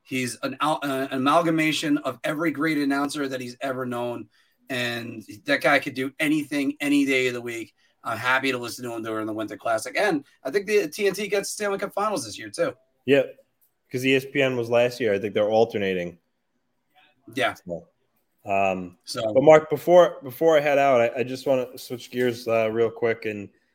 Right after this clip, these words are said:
Speaker 2: um, you know, now that the N F L is down to week eighteen, the last week of the, of the season, um, two things. How, how are you feeling about your, the chances of your Dolphins making the playoffs?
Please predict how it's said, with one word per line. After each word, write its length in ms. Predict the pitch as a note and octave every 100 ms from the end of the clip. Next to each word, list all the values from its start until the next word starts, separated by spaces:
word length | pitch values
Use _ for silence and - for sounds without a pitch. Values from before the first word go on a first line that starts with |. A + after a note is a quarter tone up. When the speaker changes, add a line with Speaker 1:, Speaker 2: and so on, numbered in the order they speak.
| _ _ -
Speaker 2:
um, 520 | A2 G#2 G2 G2 F#2 - -
you 80 |
know, 100 | G#2+
now 220 | A2 A#2 A#2+
that 220 | A#2 G#2 -
the 100 | A2+
N 100 | A#2
F 120 | A2+
L 140 | A#2+ A2+
is 60 |
down 240 | A2 A#2 G#2+
to 100 | A#2
week 260 | A2+ A2+ A2
eighteen, 640 | A2 G#2+ A#2+ A#2 A2 G#2+ _ _
the 80 | G2+
last 340 | G#2+ A2 G#2 A#2
week 220 | A#2 A2+
of 100 | G#2
the, 280 | G#2 G2 F#2
of 100 | A2+
the 80 | G#2
season, 500 | - A#2+ A2+ G#2 G2 _ D3+ _ _ G#2+
um, 480 | G#2 G2+ F#2+ F#2 F2+ _ _ _ -
two 140 | D3+
things. 280 | B2+ G#2 F#2+
How, 220 | C3 C#3+
how 140 | - C3+
are 100 | C#3
you 120 | C3+
feeling 340 | - C3 A#2+
about 420 | A#2 A#2+ A2+ G#2+ _ _ _ _ _ _
your, 160 | G#2+ G#2+ -
the 80 | G#2+
chances 380 | - B2 A#2 A#2+
of 160 | A2
your 80 | G#2
Dolphins 640 | G2+ A2 A2 A2 G#2 F#2+ -
making 380 | G#2+ G#2 G2+ G2+
the 80 |
playoffs? 720 | F#2 G#2+ G2+ F2+ F2 - -